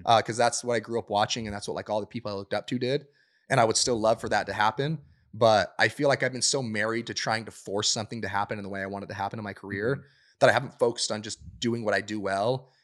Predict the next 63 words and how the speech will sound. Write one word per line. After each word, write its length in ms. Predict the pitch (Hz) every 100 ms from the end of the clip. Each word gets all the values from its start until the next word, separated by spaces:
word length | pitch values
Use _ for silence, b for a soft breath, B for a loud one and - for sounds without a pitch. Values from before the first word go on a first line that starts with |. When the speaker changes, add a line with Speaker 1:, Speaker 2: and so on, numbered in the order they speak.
| -
Speaker 1:
and 100 | 107
letting 220 | 107 107
the 80 | 92
rest 240 | 95 -
fall 120 | 101 98
into 80 | 95
place. 460 | 98 98 135 - -
Speaker 2:
Mm-hmm. 220 | 104 98 92
Speaker 1:
So 180 | - 135
that's 160 | 143 151
what 40 |
I'm 40 | 139
gonna 120 | 117
do 100 | 123
this 180 | 110 -
year. 180 | - - -
I'm 100 | 110
gonna 140 | 110 104
say 180 | -
yes 300 | 107 98 107
a 40 | 131
lot, 260 | 127 139 -
and 80 |
I'm 60 | 104
gonna 100 | 98
kick 240 | - 131
a 40 | 101
lot 140 | 110
of 60 | 113
people's 280 | 135 110 107
asses, 480 | 101 120 147 160 -
and 160 | 107
Speaker 2:
Mm-hmm. 80 | 104
Speaker 1:
whoever 200 | 110 117
wants 240 | 117 120
to 60 | -
pay 200 | - 120
me 160 | 131 139
and 100 | 113
pick 180 | 139 135
me 140 | 117
up 240 | 165 180 - b b -
can 100 | 110
pay 160 | 135
me 100 | 131 123
and 80 |
pick 160 | 113 110
me 100 | 104
up. 200 | 82 - _ -
Speaker 2:
Right. 220 | 113 98
Speaker 1:
You 80 | -
know, 140 | 120 120
and 80 |
I'll 60 | 113
be 120 | 113
an 60 | 113
asset 320 | 113 120 -
to 40 | 110
whoever 200 | 110 104
wants 220 | 98 95
to 60 | -
do 120 | 85
it. 80 | 76